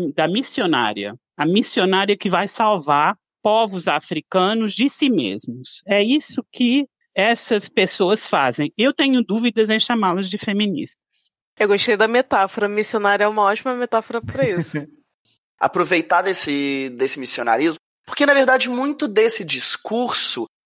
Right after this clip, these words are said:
Speaker 3: transfóbico dentro do feminismo radical, é, aí eu já tô aprofundando um pouco mesmo, desculpem o acadêmico, né? Mas
Speaker 1: <laughs>
Speaker 3: n-, ele nasce realmente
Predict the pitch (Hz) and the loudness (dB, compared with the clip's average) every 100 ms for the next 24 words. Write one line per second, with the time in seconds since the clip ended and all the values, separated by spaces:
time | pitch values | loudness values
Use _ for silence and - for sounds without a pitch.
0 | _ 180 190 180 - 147 127 135 - 127 | _ -2 -2 -4 0 0 0 -6 -8 -2
1 | 180 247 214 147 143 123 123 123 110 110 | -2 -2 -10 -6 -6 -4 -6 -6 -6 -4
2 | - - 131 170 202 123 - - _ 110 | -4 -2 0 2 2 0 -6 -20 _ 0
3 | 123 131 151 196 214 - 196 196 202 190 | 2 2 2 0 -2 -2 -2 0 -4 -8
4 | 196 170 170 180 - 170 170 165 143 143 | -8 -6 -4 -6 -8 -8 -8 -6 -6 -6
5 | 143 - - 156 156 151 151 - - 143 | -6 -6 -2 -4 0 0 0 -12 -4 -4
6 | 143 147 139 120 113 269 113 110 _ _ | 0 -2 0 -2 0 -4 -4 -14 _ _
7 | - 165 165 147 - 165 214 165 220 240 | -2 0 0 -2 -6 -6 -2 0 2 2
8 | 240 262 302 - 269 240 214 151 151 175 | 2 2 2 0 0 2 2 2 0 -2
9 | 254 269 - 139 | -4 -2 0 0